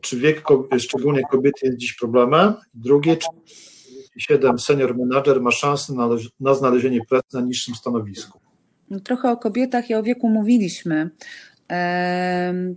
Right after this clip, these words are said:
Speaker 2: em, mam, no, patrzę z doświadczenia, e, kilka klientek, które, które faktycznie, e, mają duże doświadczenie zawodowe, co jest też trochę równoznaczne z wiekiem.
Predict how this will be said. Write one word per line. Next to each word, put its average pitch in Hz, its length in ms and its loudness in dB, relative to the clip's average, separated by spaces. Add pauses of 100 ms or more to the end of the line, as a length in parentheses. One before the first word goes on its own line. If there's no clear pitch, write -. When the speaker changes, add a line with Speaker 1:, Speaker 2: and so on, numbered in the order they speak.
(120)
Speaker 2:
em, 185 360 -8
mam, 233 500 0
no, 202 300 -8 (280)
patrzę 196 260 -4
z 185 40 -12
doświadczenia, 185 960 -4
e, 180 320 -10 (420)
kilka 196 280 -4
klientek, 190 500 -6
które, 185 800 -4
które 180 300 -8
faktycznie, 175 920 -8
e, 175 240 -8
mają 180 280 -6
duże 180 180 -6
doświadczenie 180 580 -8
zawodowe, 175 680 -2 (380)
co 180 100 -10
jest - 260 -12
też - 220 -10
trochę 180 280 -8
równoznaczne 170 600 -8
z 165 60 -10
wiekiem. 160 400 -6